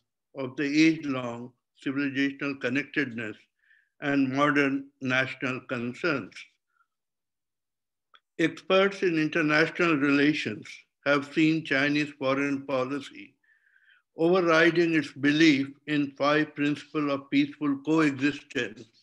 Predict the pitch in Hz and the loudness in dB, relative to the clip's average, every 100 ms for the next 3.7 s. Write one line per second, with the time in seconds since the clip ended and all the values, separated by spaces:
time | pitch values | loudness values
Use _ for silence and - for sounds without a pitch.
0 | _ _ _ _ _ _ _ _ _ - | _ _ _ _ _ _ _ _ _ -10
1 | 175 170 165 165 _ _ 139 160 180 175 | 0 0 0 -6 _ _ -2 2 2 0
2 | 147 151 156 151 151 147 127 131 135 143 | -2 2 2 2 2 0 -2 -6 -4 -2
3 | 139 139 143 139 - 110 110 | 2 2 2 -2 -10 -10 -10